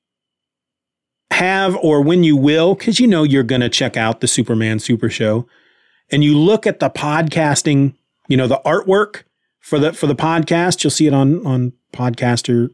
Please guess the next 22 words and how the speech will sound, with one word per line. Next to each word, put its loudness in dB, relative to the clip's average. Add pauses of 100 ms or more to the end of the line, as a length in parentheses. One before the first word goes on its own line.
(160)
podcasting -2
apps 0
everywhere. 0 (600)
There's 0
a 2
little 2
dude, 2 (720)
a -2
picture 0
of 0
a, 2
a, 0
a, 0
an -2
actual 0
photo 2
of 0
a 2
little 4
guy -2 (360)
holding 2
up -2